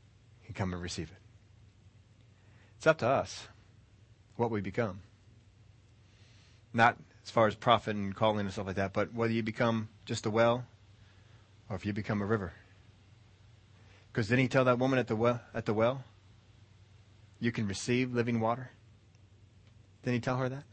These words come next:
He said, "If you would have known who it was who was asking you for a drink, you would have asked of him, and I would have given you living water." Just a few chapters before,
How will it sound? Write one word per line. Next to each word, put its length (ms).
He 100
said, 200
"If 120
you 100
would 120
have 80
known 180
who 120
it 40
was 260
who 100
was 220
asking 380
you 120
for 120
a 60
drink, 300
you 80
would 80
have 80
asked 240
of 80
him, 300
and 80
I 100
would 120
have 100
given 240
you 280
living 460
water." 400
Just 160
a 40
few 180
chapters 360
before, 380